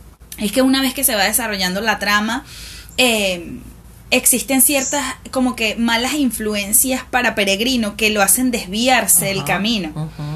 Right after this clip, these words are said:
Speaker 1: Y siempre hay un ángel que lo, que lo, como que, "¿Qué haces aquí?". Lo pone en perspectiva. Le dice, "Ya va, o sea,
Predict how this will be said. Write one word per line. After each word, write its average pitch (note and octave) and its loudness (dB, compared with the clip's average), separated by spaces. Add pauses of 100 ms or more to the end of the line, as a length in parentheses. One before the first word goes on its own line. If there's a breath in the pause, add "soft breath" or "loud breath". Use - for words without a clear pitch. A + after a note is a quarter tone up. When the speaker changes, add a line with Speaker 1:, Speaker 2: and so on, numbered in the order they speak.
(440 loud breath)
Speaker 1:
Y C4+ 4
siempre C#4+ 2
hay D4 2
un C#4+ 2
ángel C#4 2
que C4 0
lo, A3 -2
que A#3 0
lo, G#3 -2
como A3+ 0
que, G#3+ -4 (260)
"¿Qué B3 -2
haces E4 2
aquí?". C4 -2
Lo G#3+ -2
pone A3+ 0
en C4+ 0
perspectiva. A#3 0 (580 loud breath)
Le B3 0
dice, B3+ 4
"Ya B3 4
va, A#3+ 6
o F#3+ 0
sea, F#3 -4